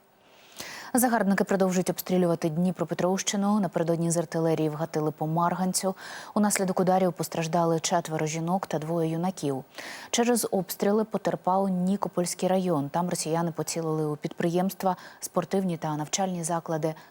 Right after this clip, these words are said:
багатоповерхівки і приватні оселі. У суботу ворог скерував на місто Дніпро ракету.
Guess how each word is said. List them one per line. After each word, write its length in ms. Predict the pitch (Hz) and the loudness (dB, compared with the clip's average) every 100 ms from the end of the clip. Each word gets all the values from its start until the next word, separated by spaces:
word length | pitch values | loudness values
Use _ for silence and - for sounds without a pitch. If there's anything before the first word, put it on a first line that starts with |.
| _ | _
багатоповерхівки 1080 | 160 165 185 185 175 175 170 175 170 - 147 | -4 0 -2 -2 -2 -2 0 -2 0 -2 -4
і 40 | |
приватні 600 | 143 - 165 175 175 170 | -6 -4 0 0 -2 -2
оселі. 540 | 160 160 - 160 156 147 - - - - | -2 -2 0 0 0 -2 -6 -18 -20 -4
У 80 | 220 | -2
суботу 400 | - 185 185 190 | 0 2 2 2
ворог 240 | 170 175 | 2 0
скерував 480 | - - 160 165 170 | 0 -2 0 2 0
на 80 | 165 | 0
місто 320 | 160 170 - | 0 -2 -2
Дніпро 380 | 156 156 - 165 | -2 -2 0 0
ракету. 560 | 165 - 180 175 156 | 0 0 0 2 -2